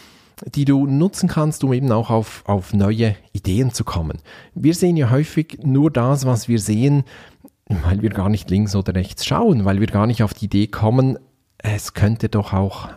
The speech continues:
anders sein. Du könntest dir Fragen stellen wie zum Beispiel, „Was wäre, wenn ich auf eine To-Do-Liste komplett verzichten würde?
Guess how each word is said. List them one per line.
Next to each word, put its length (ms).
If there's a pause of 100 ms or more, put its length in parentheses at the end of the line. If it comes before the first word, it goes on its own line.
anders 380
sein. 240 (1120)
Du 80
könntest 340
dir 60
Fragen 380
stellen 380
wie 100
zum 140
Beispiel, 440 (760)
„Was 200
wäre, 400 (340)
wenn 140
ich 160
auf 100
eine 220
To-Do-Liste 560
komplett 400
verzichten 480
würde? 320